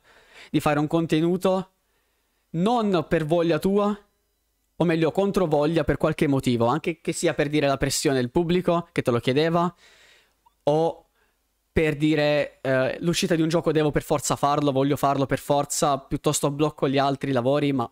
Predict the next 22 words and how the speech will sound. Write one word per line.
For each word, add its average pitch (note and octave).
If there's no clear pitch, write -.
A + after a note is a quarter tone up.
lo C3+
devo A#2+
fare A#2+
per A#2+
forza"? A2+
Cioè, C3
c'è D3
stato E3
mai G3+
un D#3+
lavoro, G3
da B2
quando E3+
hai D#3+
iniziato, E3+
che D3+
hai C3+
fatto C#3
contro C#3
voglia, G2+
in D3
generale? D#3+